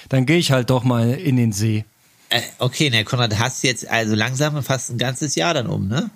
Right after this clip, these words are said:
Speaker 2: Also noch nicht ganz so.
Speaker 1: Ich, ähm, das, das letzte Mal valide schwimmen war ich tatsächlich einmal im Oktober. Da waren kurzzeitig die Schwimmhallen so, äh, mit Zeitslots buchbar.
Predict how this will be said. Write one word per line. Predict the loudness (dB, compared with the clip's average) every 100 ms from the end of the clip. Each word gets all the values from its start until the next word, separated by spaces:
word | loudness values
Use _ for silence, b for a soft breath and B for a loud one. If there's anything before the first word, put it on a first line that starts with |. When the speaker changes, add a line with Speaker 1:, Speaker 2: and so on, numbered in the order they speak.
| _ _ _ _ _
Speaker 2:
Also | -8 -4
noch | -2
nicht | -2 -2
ganz | -2 -2 -2
so. | -2 -2 -10 -18 -8 -2
Speaker 1:
Ich, | 0 0 2
ähm, | 2 4 4 4 4 2 2 0
das, | 0 0 -2
das | 0 2
letzte | 2 2 0 2
Mal | 4 2 4
valide | 2 2 2 2
schwimmen | 2 2 2 2
war | 2 2
ich | 2
tatsächlich | 0 0 2 0 2 -2 -2 0
einmal | 2 2 2
im | 2 2
Oktober. | 0 -2 -2 0 0 0 0
Da | 0 2
waren | 2 0
kurzzeitig | 0 -2 -2 0 2 2 0 -2 -6 -6
die | -4 -2
Schwimmhallen | 0 0 2 2 2 2 2
so, | 2 2 2 0 -4
äh, | -2
mit | 0 0
Zeitslots | 0 0 0 0 0 0 -2 -4
buchbar. | 0 0 0 0 2 2 -2